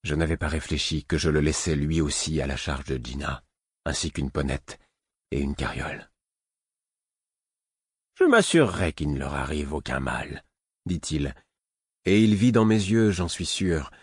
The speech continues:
la reconnaissance que j'éprouvais. Puis, je me hâtai de déverrouiller la porte devant Sire Doré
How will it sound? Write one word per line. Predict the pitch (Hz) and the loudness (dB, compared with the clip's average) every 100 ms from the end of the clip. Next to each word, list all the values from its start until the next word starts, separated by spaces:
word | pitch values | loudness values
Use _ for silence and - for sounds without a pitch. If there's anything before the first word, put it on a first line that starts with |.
| _ _ - | _ _ -2
la | 90 | 2
reconnaissance | 104 123 117 113 123 117 | 2 2 0 0 -2 -4
que | - 98 | -2 0
j'éprouvais. | 90 - 82 80 64 - _ _ _ _ _ _ _ | 0 -2 -4 -2 -4 -8 _ _ _ _ _ _ _
Puis, | - 110 123 - _ _ _ _ - | 0 2 2 -2 _ _ _ _ -2
je | 90 | 2
me | 101 110 | 4 6
hâtai | 113 131 | 4 2
de | 107 104 | 2 2
déverrouiller | 107 110 107 104 | 2 4 4 4
la | 101 | 2
porte | 92 113 98 92 | 2 0 -2 -2
devant | 92 82 | 0 0
Sire | - 85 | -2 -2
Doré | 78 80 92 107 | -2 -2 -2 -4